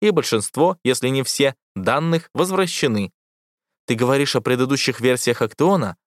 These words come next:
до атаки, до того, как его файлы были повреждены? «Да», — сказал Плут. «Просто загрузи одну из этих резервных копий, и, возможно, получится вернуть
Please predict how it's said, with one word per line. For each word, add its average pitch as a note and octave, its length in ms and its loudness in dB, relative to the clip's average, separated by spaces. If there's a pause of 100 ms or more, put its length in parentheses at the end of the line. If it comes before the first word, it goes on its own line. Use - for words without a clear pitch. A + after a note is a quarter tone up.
до D#3 220 2
атаки, C#3+ 540 -4 (300)
до B2 120 2
того, C3 220 2
как B2 180 -4
его B2+ 140 4
файлы B2 300 2
были B2 180 2
повреждены? A#2+ 720 0 (480)
«Да», — G#2+ 380 -2 (180)
сказал G2+ 400 0
Плут. F#2+ 320 -6 (420)
«Просто A3 340 2
загрузи E3 400 2
одну D#3+ 260 2
из C3+ 120 2
этих C#3 220 0
резервных B2+ 540 2
копий, E3 340 2
и, E3 60 4
возможно, B2 460 2
получится A#2 480 0
вернуть G#2+ 360 0